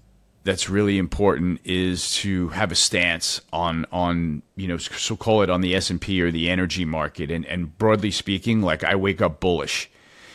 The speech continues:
You know, I, I wake up bullish the stock market. I wake up looking to buy into bullish stories,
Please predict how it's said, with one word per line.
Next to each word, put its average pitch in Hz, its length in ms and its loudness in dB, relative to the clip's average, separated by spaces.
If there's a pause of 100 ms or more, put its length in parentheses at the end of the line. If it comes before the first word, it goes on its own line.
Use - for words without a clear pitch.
(160)
You 90 120 -2
know, 87 100 4
I, 90 120 6
I 82 160 2
wake 98 260 2
up 87 120 0
bullish 101 300 2
the - 80 -6
stock 92 380 2
market. 90 360 2
I 85 60 4
wake 87 260 0
up 85 160 0
looking 92 340 -2
to - 120 -6
buy 90 300 0
into 90 340 -2
bullish 92 400 -2
stories, 92 800 4